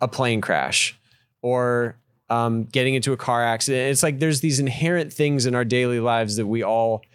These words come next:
kind of have this fear for, but it's like a th-, a risk that we all take. So it's like the inherent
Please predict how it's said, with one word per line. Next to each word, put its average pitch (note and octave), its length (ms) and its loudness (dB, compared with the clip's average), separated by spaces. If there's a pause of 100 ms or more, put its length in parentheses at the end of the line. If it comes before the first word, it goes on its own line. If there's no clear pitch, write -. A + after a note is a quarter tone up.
(340)
kind B2 260 0
of A2 120 -2
have B2 280 -2
this A2 160 0
fear D3 300 0
for, E3 320 0
but C3+ 120 0
it's A#2+ 160 -2
like A#2 100 0
a A#2 60 0
th-, - 220 -10
a A2+ 80 2
risk A#2+ 320 0
that A#2+ 140 0
we A2+ 120 0
all A2 180 0
take. G#2+ 480 -2 (580)
So D#3 140 0
it's D3 120 0
like D3+ 200 0
the C#3+ 120 0
inherent D#3 640 0